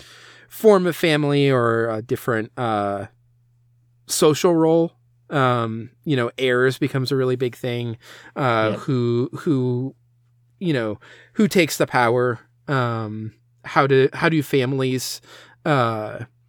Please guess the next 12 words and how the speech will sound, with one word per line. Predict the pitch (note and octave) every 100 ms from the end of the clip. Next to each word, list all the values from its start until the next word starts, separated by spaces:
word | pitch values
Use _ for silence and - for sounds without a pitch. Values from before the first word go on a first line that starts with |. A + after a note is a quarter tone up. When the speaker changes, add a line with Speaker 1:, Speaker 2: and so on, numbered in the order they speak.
| _ _ _ _ _ _ _ _ _ _ _ - _
Speaker 1:
distribute | F3+ D#3+ - E3+ D#3+ D#3+ E3
and | D3 C3+
consolidate | B2+ B2+ B2+ A2+ B2 C#3 -
power? | C#3+ C#3+ C#3+ D3 D3 _ _ _ _ _
Um, | C#3 A#2+ G#2+ G#2 G#2 A#2+ -
especially | C3 C3 - C3 A#2+ A2+
as | B2+ B2 A2+
you, | C3
like, | A2+ -
reach | C3 A2+ -
these | A#2
noble | B2 A2 G#2+ A#2 A#2